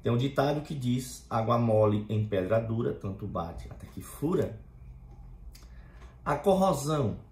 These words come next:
a destruição da sua autoestima é uma consequência natural da convivência com o narcisista. Quando eu falo aqui no livro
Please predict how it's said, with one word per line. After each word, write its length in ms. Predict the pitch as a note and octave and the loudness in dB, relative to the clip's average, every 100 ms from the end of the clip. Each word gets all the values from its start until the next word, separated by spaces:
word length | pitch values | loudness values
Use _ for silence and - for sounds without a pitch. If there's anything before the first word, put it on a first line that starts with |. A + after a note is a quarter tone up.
| - - - - - - - - - - - | -20 -20 -20 -20 -18 -20 -20 -20 -20 -20 -10
a 120 | - C#3+ | 0 2
destruição 840 | E3+ - - E3+ - - A3+ A#3 | 2 -2 -4 -4 -4 0 0 2
da 120 | D#3+ | 0
sua 520 | - - G3 A3+ E3 | -2 -6 -4 2 4
autoestima 1080 | C3 C3 B2 G#2 - - B2 E3+ C3 F#2+ A2 - - - - - - - - - - | 4 4 0 -6 -8 -8 -4 -2 -2 -4 -8 -12 -20 -18 -20 -18 -20 -20 -20 -20 -2
é 160 | D3 | 4
uma 180 | G#3 G#3 | 4 4
consequência 920 | - D3 - A2 G#2+ D3+ F3+ - - D3 | 2 -2 0 -2 0 -2 -2 -2 0 2
natural 920 | E3 G#3 A#3 A3+ G#3 C3 D#3+ G3 D#3+ | 4 4 4 2 2 6 6 4 2
da 100 | A#2+ | 0
convivência 680 | B2 A#2 G#2 G2 F#2 - - | -2 -2 -4 -4 -6 -6 -8
com 180 | E2 | -6
o 40 | D#2+ | -8
narcisista. 880 | - - - - - - - - - - - - - - - - - - - - - | -8 -14 -14 -14 -14 -16 -18 -20 -20 -20 -20 -20 -20 -20 -20 -20 -20 -20 -20 -20 -2
Quando 200 | C3 F3 | 4 8
eu 100 | G#3 | 8
falo 600 | - D3+ D#3 C#3 B2+ G#2 | 6 2 4 4 0 -4
aqui 220 | - A#2 | -6 -2
no 140 | G#2 | 0
livro 560 | F#2+ G#2 C3+ A#2+ G2 E2+ | 2 2 2 0 -4 -8